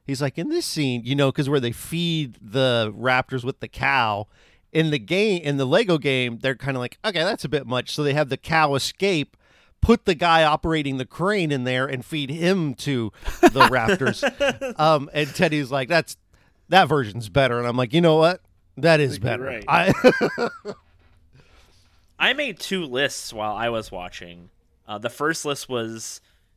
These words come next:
Speaker 2: like, um, quotes that I'm like, "Oh yeah, these are, like, just huge quotes that get repeated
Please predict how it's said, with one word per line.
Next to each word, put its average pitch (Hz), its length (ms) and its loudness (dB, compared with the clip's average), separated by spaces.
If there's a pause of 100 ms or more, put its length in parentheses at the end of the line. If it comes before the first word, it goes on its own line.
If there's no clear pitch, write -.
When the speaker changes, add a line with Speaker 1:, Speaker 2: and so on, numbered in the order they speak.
(140)
Speaker 2:
like, - 360 -12
um, 95 380 -8
quotes 139 420 -4
that 127 140 0
I'm 123 100 0
like, 123 180 -6
"Oh 131 80 -2
yeah, 127 180 2
these 131 220 -4
are, 131 80 -2
like, 120 220 -2
just - 340 -10
huge 160 220 -6
quotes 147 240 -4
that 135 80 -4
get 120 160 -6
repeated 117 420 -6